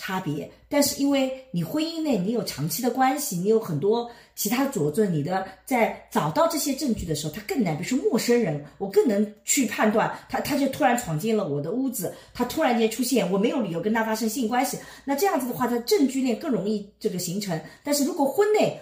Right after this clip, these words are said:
我们本来就睡在一张床上，结果我就在一分钟之前，我还会向你求，求好啊，我说很想跟你有一个亲热，结果因为你某个举动让我生气了，竟然亲热的时候跟你讲说明天给我买包包，你不同意，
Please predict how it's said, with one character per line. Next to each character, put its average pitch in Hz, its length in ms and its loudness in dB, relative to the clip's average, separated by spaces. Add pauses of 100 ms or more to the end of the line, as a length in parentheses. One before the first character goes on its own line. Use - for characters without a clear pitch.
(100)
我 233 60 -2
们 - 120 -6
本 240 100 6
来 214 100 6
就 403 120 4
睡 302 160 0
在 220 120 4
一 202 60 4
张 208 160 2
床 156 220 -6
上， 151 280 -2 (220)
结 330 160 -2
果 320 100 -4
我 247 140 4
就 330 140 -2
在 269 360 4 (180)
一 359 60 -6
分 403 180 0
钟 403 140 0
之 - 80 -8
前， 302 220 0
我 226 80 4
还 208 180 0
会 233 300 -2 (160)
向 285 240 2
你 220 100 4
求， 240 240 0
求 233 240 2
好 196 200 -4
啊， 208 200 4
我 208 120 4
说 233 180 0
很 240 200 -2
想 262 160 0
跟 240 80 -2
你 208 200 0
有 165 180 0
一 190 80 -6
个 214 140 2
亲 294 260 -4
热， 277 120 0
结 233 120 0
果 247 240 2 (160)
因 330 140 -8
为 330 100 -2
你 294 80 0
某 208 180 2
个 262 60 -6
举 202 160 -4
动 226 160 4
让 254 160 2
我 180 60 -4
生 294 180 -4
气 - 200 -4
了， 208 100 0
竟 269 140 -4
然 269 100 0
亲 330 180 -6
热 320 80 -4
的 285 60 0
时 269 100 -2
候 - 60 -8
跟 302 120 -6
你 294 60 -4
讲 240 160 0
说 240 100 -2
明 226 120 0
天 285 120 0
给 285 80 -4
我 302 80 -4
买 175 240 0
包 320 140 0
包， 427 480 4
你 254 60 -4
不 - 60 -12
同 302 200 -6
意， 311 160 -10